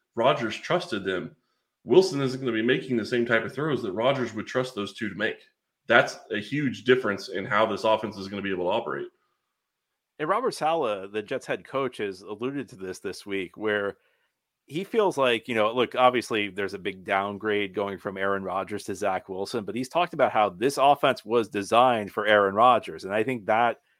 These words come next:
Speaker 1: Yep.
Speaker 2: might be the biggest example where they got receivers Aaron Rodgers was comfortable with. And I'll, I'll be honest with you, Chris, at the time, I did not love the Lazard signing. I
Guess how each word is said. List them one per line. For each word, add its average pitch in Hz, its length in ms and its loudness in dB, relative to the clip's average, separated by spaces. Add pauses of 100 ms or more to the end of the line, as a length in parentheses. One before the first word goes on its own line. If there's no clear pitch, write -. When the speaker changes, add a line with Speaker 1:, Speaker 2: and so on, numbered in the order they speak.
(320)
Speaker 1:
Yep. 127 120 -10
Speaker 2:
might 117 320 2
be 110 300 -2
the 101 300 -4 (140)
biggest 117 360 2
example 110 560 2
where 95 140 -2
they 110 180 -2
got 120 260 2
receivers 104 560 -4 (120)
Aaron 101 260 0
Rodgers 95 420 -2
was 90 140 -16
comfortable 104 480 -4
with. 85 160 -12
And 98 100 -8
I'll, 113 200 -4
I'll 123 100 4
be 110 140 0
honest 110 280 4
with 123 120 -8
you, 117 80 -6
Chris, 123 420 2 (640)
at 120 100 0
the 113 80 -16
time, 113 280 -2
I 113 120 2
did 90 180 -10
not 98 320 0
love 101 220 2
the 95 100 -8
Lazard 98 480 0
signing. 110 520 -2
I 98 240 2